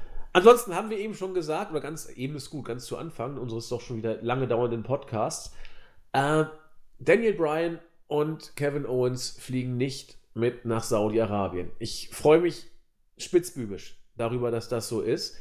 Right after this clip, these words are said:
Ich hab schon im Vorfeld vor ein paar Wochen gesagt, John Cena wird definitiv nicht nach Saudi-Arabien fahren. Ich wusste es nicht, aber ich war mir sehr, sehr sicher, dass das nicht passiert,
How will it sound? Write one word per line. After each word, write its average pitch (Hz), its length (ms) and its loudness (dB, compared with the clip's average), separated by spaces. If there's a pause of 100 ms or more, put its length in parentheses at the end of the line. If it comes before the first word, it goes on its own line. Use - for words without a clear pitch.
(400)
Ich - 160 -2
hab - 220 0
schon 160 140 -2
im 143 120 -2
Vorfeld 170 420 2
vor 156 160 0
ein 151 60 -6
paar 139 160 -2
Wochen 160 220 0
gesagt, 147 260 2
John 139 140 2
Cena 160 280 2
wird 143 200 0
definitiv 165 580 0
nicht - 560 -4 (220)
nach 107 160 -2
Saudi-Arabien 113 800 2
fahren. 151 260 0
Ich - 140 2
wusste 196 240 10
es 214 100 -10
nicht, 220 240 -8
aber 131 100 -4
ich 127 120 -8
war 127 100 -4
mir 135 180 -6 (420)
sehr, 156 300 0
sehr 156 160 2
sicher, 143 260 -4
dass 123 140 -2
das 127 180 -4
nicht 123 180 -8
passiert, 127 560 -4